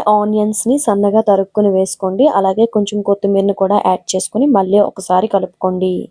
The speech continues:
రైతా కన్సిస్టెన్సీ అనేది ఇలా ఉంటేనే బిర్యానీలోకి చాలా బాగుంటుంది. మీకు ఇంకా కొంచెం థిక్‌గా ఉంది, కొంచెం పలచగా కావాలి అనుకుంటే కొంచెం వాటర్ని యాడ్ చేసుకోండి.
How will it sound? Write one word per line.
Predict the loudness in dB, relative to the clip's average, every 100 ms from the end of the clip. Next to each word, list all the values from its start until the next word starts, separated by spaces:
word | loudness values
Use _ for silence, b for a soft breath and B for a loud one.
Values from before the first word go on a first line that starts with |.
| _ _ _
రైతా | 0 2 0 0 0
కన్సిస్టెన్సీ | 2 0 0 -4 -2 0 0 0 0
అనేది | 0 0 2 0 2
ఇలా | 2 4 2
ఉంటేనే | 0 2 2 2
బిర్యానీలోకి | 2 2 4 2 2 2 0 -4
చాలా | 0 2 4 2
బాగుంటుంది. | 0 -2 -4 -4 -4 -2 -4 B B -2
మీకు | -2 0 -2
ఇంకా | -2 0 0
కొంచెం | 0 -4 -2 -6
థిక్‌గా | -4 -6 -2 0 2
ఉంది, | 2 -2 -4
కొంచెం | -4 -4 -4 -6
పలచగా | -2 -2 -2 -2 -2
కావాలి | 0 0 0 2 0
అనుకుంటే | -2 -4 -8 -6 -4
కొంచెం | -4 -4 -2 0
వాటర్ని | 2 0 0 -4
యాడ్ | -2 -4 -4
చేసుకోండి. | -6 -6 -6 -8 -4 -4